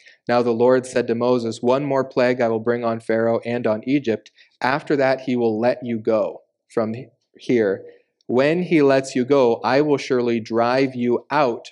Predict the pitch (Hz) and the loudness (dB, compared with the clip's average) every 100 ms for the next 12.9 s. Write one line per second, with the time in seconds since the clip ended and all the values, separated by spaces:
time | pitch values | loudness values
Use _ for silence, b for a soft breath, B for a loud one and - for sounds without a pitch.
0 | - - 113 110 151 127 107 113 - _ | -10 -6 -6 -2 0 2 0 -6 -12 _
1 | - 113 110 120 107 98 - _ b b | -10 -8 -2 -2 -2 -8 -12 _ b b
2 | - 120 135 147 127 123 135 127 127 127 | -4 0 2 2 0 0 0 0 0 -4
3 | 120 117 113 - 113 110 117 123 143 120 | 0 0 -2 -6 -6 -2 0 2 0 0
4 | 110 110 - 120 139 147 143 117 117 110 | -4 -6 -4 -2 -2 -2 -6 -2 -2 0
5 | 117 120 117 110 117 117 113 - 110 107 | -2 -2 -4 -4 -4 -4 -6 -4 -4 -2
6 | 110 107 113 117 117 107 104 - 110 107 | -2 0 0 0 -2 -2 -4 -4 -6 -4
7 | 104 104 _ - - 135 135 127 - 113 | -6 -6 _ -10 -2 0 0 -4 -8 -4
8 | 98 101 - _ _ _ _ 110 107 101 | -4 -4 -10 _ _ _ _ -4 -2 -2
9 | 101 113 110 110 107 - - - 120 104 | -2 0 0 -2 -8 -16 -16 -2 0 0
10 | - 107 113 101 - b b b _ - | -2 -6 -4 -4 -4 b b b _ -2
11 | 131 123 123 127 117 127 147 120 113 117 | 0 0 -4 -10 -4 -2 0 0 0 -2
12 | 113 120 110 - 127 117 110 107 | -2 -2 -4 -2 0 0 -2 -6